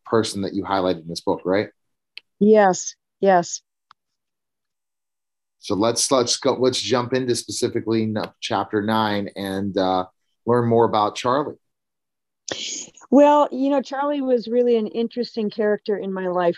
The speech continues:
Speaker 2: for so many reasons. He was not a normal <laughs> human being. He, um, was very, very multifaceted and deeply spiritual and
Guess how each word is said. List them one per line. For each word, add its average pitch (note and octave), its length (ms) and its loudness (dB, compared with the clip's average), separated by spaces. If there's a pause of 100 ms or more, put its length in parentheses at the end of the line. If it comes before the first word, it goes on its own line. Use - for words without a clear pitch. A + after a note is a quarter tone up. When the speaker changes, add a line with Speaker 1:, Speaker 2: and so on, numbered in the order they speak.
Speaker 2:
for F3+ 120 -2
so - 260 0
many G3+ 280 2
reasons. F#3 440 2
He G3+ 120 0
was F#3 180 0
not F#3+ 320 -2
a F#3+ 100 -2
normal F3+ 360 -2
<laughs> F#3+ 120 -4
human G3+ 360 -2
being. A3+ 300 -2 (400)
He, A3+ 380 0
um, F#3+ 640 0
was F#3+ 300 -2 (320)
very, G#3+ 500 4 (180)
very F#3 640 0
multifaceted E3+ 1120 -4
and D#3 220 -8 (500)
deeply A#3+ 400 2
spiritual F3+ 800 -2
and D#3+ 340 -8